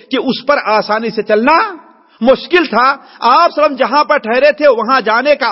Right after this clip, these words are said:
آسان جو راستہ تھا وہ یہی تھا کہ ان پہاڑیوں کو سے گھوم کر کے آیا جائے۔ تو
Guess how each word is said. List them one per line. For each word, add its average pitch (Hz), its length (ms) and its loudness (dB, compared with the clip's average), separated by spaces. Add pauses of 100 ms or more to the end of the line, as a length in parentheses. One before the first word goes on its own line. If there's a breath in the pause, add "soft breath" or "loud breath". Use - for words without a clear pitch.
آسان 247 380 0
جو 285 120 0
راستہ 240 380 0
تھا 196 160 0 (300 loud breath)
وہ 254 200 2
یہی 226 240 2
تھا 277 160 2
کہ 269 140 -6
ان 247 140 -4
پہاڑیوں 240 420 0
کو 320 160 4 (960)
سے 233 80 0
گھوم 208 260 -4
کر 233 140 0
کے 233 160 -4
آیا 165 240 -2
جائے۔ 120 360 -10 (720 soft breath)
تو 277 60 4